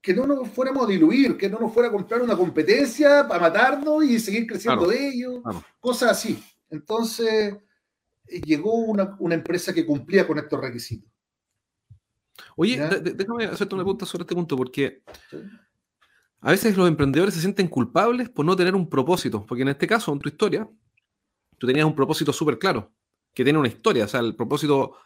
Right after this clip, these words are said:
Speaker 2: de la empresa es, nace desde el colegio, de, es de, es de, "¿Sabes qué? Yo no quiero que mis amigos o los papás de mis amigos tengan accidentes, eh, y quiero", y hay un propósito, no es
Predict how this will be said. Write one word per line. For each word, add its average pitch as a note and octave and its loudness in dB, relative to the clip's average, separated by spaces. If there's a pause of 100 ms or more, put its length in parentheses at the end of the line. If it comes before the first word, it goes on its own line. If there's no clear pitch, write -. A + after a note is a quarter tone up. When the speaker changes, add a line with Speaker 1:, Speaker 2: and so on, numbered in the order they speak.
(120)
Speaker 2:
de B2 -2
la A2+ 2
empresa D3+ 2
es, E3 -2 (520)
nace D3 0
desde B2+ 0
el A#2 -2
colegio, E3+ 0
de, C3+ 2
es - -10
de, B2 -2
es B2 -6
de, B2 -2 (200)
"¿Sabes D3 -4
qué? D3+ -2
Yo C#3+ -2
no C3+ -2
quiero D#3 0
que C#3 0
mis A2+ -4
amigos D#3+ 4
o C3 2
los A#2 0
papás D3+ 2
de D3+ -2
mis D3 0
amigos D3 0
tengan D3 -2
accidentes, D#3 -2 (640)
eh, G#2 -4
y G#2+ -6
quiero", D3 2
y C3 4
hay G3+ 6
un G3 4
propósito, C3+ 2
no B2+ 0
es E3 0